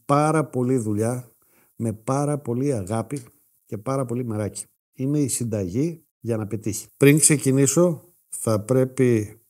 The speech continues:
να ευχαριστήσω το Artion House, ε, του φίλου μου, του Δημήτρη του Εμμανουλίδη. Ε, είναι μια έκθεση επίπλων. Μας φιλοξενεί σήμερα για τις ανάγκες αυτής της συνέντευξης. Τον ευχαριστούμε πάρα πολύ για τη φιλοξενία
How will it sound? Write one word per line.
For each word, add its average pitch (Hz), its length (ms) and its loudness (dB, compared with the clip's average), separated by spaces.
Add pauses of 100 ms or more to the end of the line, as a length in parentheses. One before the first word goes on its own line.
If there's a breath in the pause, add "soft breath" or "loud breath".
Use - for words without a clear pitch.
να 113 180 -2
ευχαριστήσω 117 920 0
το 120 240 2
Artion 110 420 -2 (120)
House, 110 340 0 (540 loud breath)
ε, 107 320 -4 (540)
του 117 100 -4
φίλου 120 340 0
μου, 113 120 -2
του 107 200 -4
Δημήτρη 107 400 -2
του 107 120 -2
Εμμανουλίδη. 107 1000 -2
Ε, 110 240 -4
είναι 113 200 -2
μια 117 220 0
έκθεση 113 580 -4
επίπλων. 120 520 -2
Μας 120 220 -2
φιλοξενεί 113 400 -2
σήμερα 107 480 -2 (320 soft breath)
για 107 180 0
τις - 140 -6
ανάγκες 107 320 -2
αυτής 110 300 -4
της 98 140 -8
συνέντευξης. 117 460 -4
Τον 113 120 -2
ευχαριστούμε 110 460 -2
πάρα 113 260 -2
πολύ 107 180 -2
για 101 100 -2
τη 95 80 -8
φιλοξενία 107 600 -6